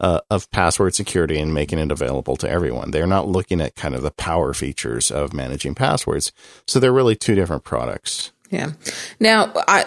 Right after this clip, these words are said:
Speaker 2: you, you talked about using iCloud Keychain in conjunction with a service like one Password, which is actually what I do.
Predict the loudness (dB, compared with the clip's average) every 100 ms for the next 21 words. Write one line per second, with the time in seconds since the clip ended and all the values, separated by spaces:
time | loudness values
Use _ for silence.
0 | 2 2 2 4 2 4 4 4 6 6
1 | 8 6 4 4 6 6 6 6 6 6
2 | 4 4 0 2 2 4 4 4 4 2
3 | 0 2 4 4 4 4 4 2 4 4
4 | 4 2 2 2 2 2 0 2 0 0
5 | 2 4 4 4 4 6 4 0 4 6
6 | 6 6 6 6